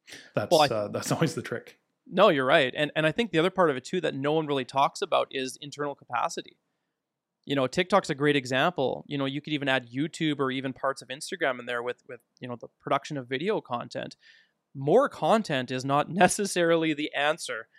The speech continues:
Speaker 2: Beating people over the head with more content is, is, is not really gonna solve a problem. Quality a lot of the time and making sure you're hitting people with quality at the right time is gonna make the impact. When you're dealing with, with TikTok,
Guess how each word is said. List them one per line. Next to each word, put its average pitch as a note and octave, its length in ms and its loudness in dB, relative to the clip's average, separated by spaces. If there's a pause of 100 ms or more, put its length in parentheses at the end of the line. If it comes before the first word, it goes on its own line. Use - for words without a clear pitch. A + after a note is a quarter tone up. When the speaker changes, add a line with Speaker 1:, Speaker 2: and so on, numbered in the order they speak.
(240)
Speaker 2:
Beating G3+ 320 -4
people F#3+ 320 -4
over D#3 140 -2
the C#3+ 80 -2
head D3+ 240 2
with D3+ 140 -4
more C#3 220 -2
content D3 540 -2
is, A#2+ 320 -8 (160)
is, - 280 -14
is B2+ 140 -12
not C3+ 240 0 (100)
really D#3 220 0
gonna C#3 180 -4
solve D3+ 460 2
a C3 60 -2
problem. C#3+ 600 0 (480)
Quality D3+ 920 2
a - 60 -8
lot B2+ 200 -2
of A#2+ 60 -10
the A#2+ 80 -14
time A#2 460 -10
and C3 100 -8
making C#3 260 -4
sure C#3 140 -10
you're C3 80 -4
hitting C#3 340 -4
people B2 460 -8 (160)
with - 180 -10
quality F#3 540 2
at C3 80 -2
the B2+ 80 -6
right A#2+ 200 -4
time B2 240 -6
is B2 100 -12
gonna B2 120 -12
make B2 200 -10
the C3+ 100 -8
impact. D#3+ 420 -2 (600)
When F3+ 120 -4
you're E3+ 100 -2
dealing G3+ 260 0
with, D3+ 240 -2
with D3 160 -8
TikTok, C#3 580 0